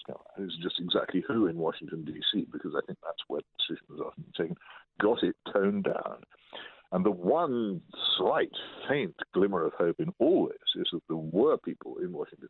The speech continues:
D C at this time, under this ridiculous president, who were able to, to exert enough influence to, to, to tone down the attack to a level where,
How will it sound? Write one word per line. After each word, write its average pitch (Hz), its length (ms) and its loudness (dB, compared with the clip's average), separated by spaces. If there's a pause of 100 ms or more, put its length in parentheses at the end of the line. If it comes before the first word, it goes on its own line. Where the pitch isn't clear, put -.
(100)
D 67 80 -16 (120)
C 65 120 -12 (100)
at 87 220 2
this 80 100 -2 (100)
time, 76 180 -2 (100)
under 92 220 4
this 80 180 -6
ridiculous - 480 -4
president, - 340 0 (640)
who 110 140 6
were 101 380 6
able 85 260 2 (140)
to, 85 360 2
to 85 120 4
exert 87 460 4
enough 82 260 0
influence 107 480 -2 (160)
to, 92 500 -2
to, - 320 -12
to - 80 -4
tone 95 260 4
down 87 280 4
the 80 80 -2
attack - 360 -2
to 90 100 2
a 85 40 2
level 87 240 4
where, 92 200 6